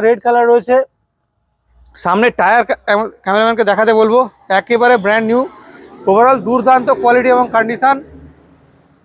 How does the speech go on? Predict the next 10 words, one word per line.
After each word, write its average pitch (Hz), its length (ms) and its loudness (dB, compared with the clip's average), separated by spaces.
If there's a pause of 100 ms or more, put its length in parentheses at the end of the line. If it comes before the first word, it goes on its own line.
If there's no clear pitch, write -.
(960)
গাড়িটা 214 260 2
আপনারা 233 220 0
কিন্তু 233 180 -6
আমাদের 226 200 -2
কাছে 233 180 -2 (280)
খুবই 226 220 0
reasonable 226 400 2
প্রাইসে 208 300 2 (200)
পেয়ে 214 180 4
যাবেন। 247 200 2